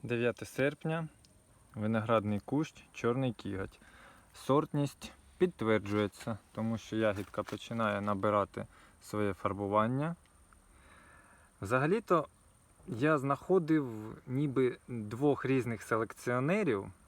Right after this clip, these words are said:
Зараз не назову точно, в описі буде, що є, е, два різні види чорного кігтя. Тобто є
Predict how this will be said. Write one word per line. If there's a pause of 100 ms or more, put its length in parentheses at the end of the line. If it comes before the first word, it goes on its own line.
(280)
Зараз
не
назову
точно,
в
описі
буде, (380)
що
є, (100)
е,
два
різні
види
чорного (360)
кігтя. (260)
Тобто
є